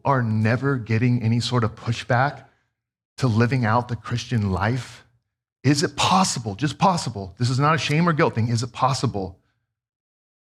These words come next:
that you're afraid, afraid to uphold the truth of God's word? Is it possible that maybe you've bought into the lie of culture, "This is a more loving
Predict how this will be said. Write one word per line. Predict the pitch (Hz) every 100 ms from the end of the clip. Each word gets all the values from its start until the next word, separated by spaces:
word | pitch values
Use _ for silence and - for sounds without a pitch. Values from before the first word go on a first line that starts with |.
| _ _
that | 117
you're | 120 131
afraid, | 127 - 123
afraid | - 113 - 117 127 131
to | 127
uphold | 117 110 117 107
the | 104
truth | - 104 85
of | 82
God's | 82 87 85 82
word? | 80 _ _ _ _ _ _ _ _ _ _ _ _ _
Is | 127
it | 147
possible | - 135 120 147
that | 131
maybe | 135 127
you've | 131 113 95 - _
bought | - 127
into | 143 143
the | 135
lie | 117 131
of | 127
culture, | - 139 135
"This | 117 120
is | 131
a | 131
more | 127 123
loving | 110 131 131 120 104